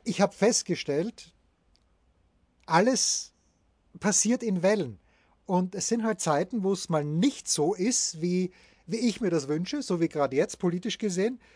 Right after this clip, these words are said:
Und dann werden auch wieder Zeiten kommen, wo ich mich deutlich wohler fühle. Und das sage ich auch, weil wenn ich in meiner Klasse in der Schule eine spontane Umfrage machen würde, was hier gewählt wird, ich traue mich gar nicht, würde ich mich wahrscheinlich aus dem Fenster stürzen,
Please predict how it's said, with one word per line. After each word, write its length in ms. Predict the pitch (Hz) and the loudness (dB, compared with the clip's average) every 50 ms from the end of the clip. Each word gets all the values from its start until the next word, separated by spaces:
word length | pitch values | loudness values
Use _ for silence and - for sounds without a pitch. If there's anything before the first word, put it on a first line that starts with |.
| _ _ _ _ | _ _ _ _
Und 160 | - 196 180 | -6 -2 2
dann 140 | 196 190 170 | 2 2 4
werden 160 | 170 196 214 | 4 2 2
auch 80 | 240 202 | 2 2
wieder 220 | 214 196 196 190 | 2 2 0 -2
Zeiten 320 | - - 147 143 - - 202 | 0 0 0 0 0 -4 -4
kommen, 320 | - 185 202 226 202 156 | -4 -2 -2 -2 -2 0
wo 120 | 175 208 202 | 0 0 0
ich 80 | - | 0
mich 160 | 214 185 - | -2 -4 0
deutlich 400 | - 156 160 170 - 220 170 160 | 2 4 4 4 0 -4 -8 -6
wohler 240 | 170 240 285 262 220 | -6 -4 -2 -2 -4
fühle. 340 | - - 131 120 110 113 107 - _ _ _ _ _ _ _ _ | -4 -6 -8 -8 -8 -8 -10 -12 _ _ _ _ _ _ _ _
Und 140 | 175 170 180 | -4 0 2
das 140 | 190 - - | 2 2 2
sage 240 | 175 175 180 208 190 | 2 0 0 -2 -6
ich 160 | - 190 - | -10 -8 -4
auch, 280 | 135 156 240 247 - | -2 -2 0 -2 0
weil 120 | 196 180 165 | -2 0 0
wenn 100 | 180 185 | 2 0
ich 100 | 180 - | 0 -2
in 120 | 190 165 | -2 -2
meiner 200 | 160 160 156 160 | -2 0 -2 -2
Klasse 600 | - - 147 143 202 - - 254 240 226 220 185 - _ _ _ _ _ _ _ _ _ _ _ _ | -2 -2 -2 -2 -2 -2 -2 -2 0 0 0 -2 -6 _ _ _ _ _ _ _ _ _ _ _ _
in 160 | - 185 175 | -6 -4 -2
der 100 | 170 160 | 0 -2
Schule 480 | - - - 254 277 202 156 175 226 - - - - - _ _ _ _ _ _ _ _ - | -2 -2 0 0 2 2 2 2 0 -2 -8 -18 -20 -20 _ _ _ _ _ _ _ _ -4
eine 200 | 170 175 185 165 | 0 0 0 0
spontane 640 | - - 190 180 165 - 151 156 185 196 202 185 | 0 0 0 0 0 -2 -2 -2 0 -2 -2 -4
Umfrage 580 | - 214 269 294 - - 156 139 143 143 147 147 | -4 -4 -6 -6 -8 -4 0 0 2 2 2 0
machen 340 | 135 131 147 - 202 175 156 | -2 -2 -4 -2 -4 -2 0
würde, 240 | 175 196 202 202 160 | 0 2 2 2 0
was 140 | 180 165 | 0 0
hier 160 | - 185 196 - | 0 0 0 0
gewählt 420 | 160 131 127 151 202 247 233 - | -2 -2 -2 -2 -2 -2 -4 -2
wird, 160 | 151 151 151 | -2 -2 -2
ich 100 | 175 - | -2 -6
traue 280 | - - 135 151 220 247 | -8 -4 -2 0 0 0
mich 160 | 202 139 - | -2 -4 -4
gar 180 | - 127 120 151 | -6 -6 -4 -4
nicht, 140 | 175 - | -4 -2
würde 160 | 151 165 208 190 | -2 -2 -2 -2
ich 40 | |
mich 140 | 202 214 196 | -2 -2 -2
wahrscheinlich 380 | 196 185 - 160 156 180 180 170 | -2 -2 -2 -2 -2 -2 -2 -4
aus 60 | - | -4
dem 100 | 170 - | -6 -4
Fenster 380 | - 175 220 233 - - 151 135 | -2 -2 -2 0 -2 -2 -4 -4
stürzen, 460 | - - 135 131 127 - - 233 | -2 -4 -6 -6 -4 -6 -8 -8